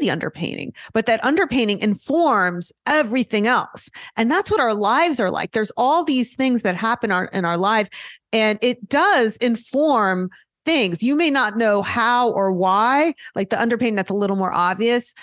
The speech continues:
Less obvious is maybe more abstract artists with, you know,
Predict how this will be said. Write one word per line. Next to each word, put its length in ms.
Less 260
obvious 460
is 180
maybe 460
more 180
abstract 680
artists 420
with, 180
you 120
know, 180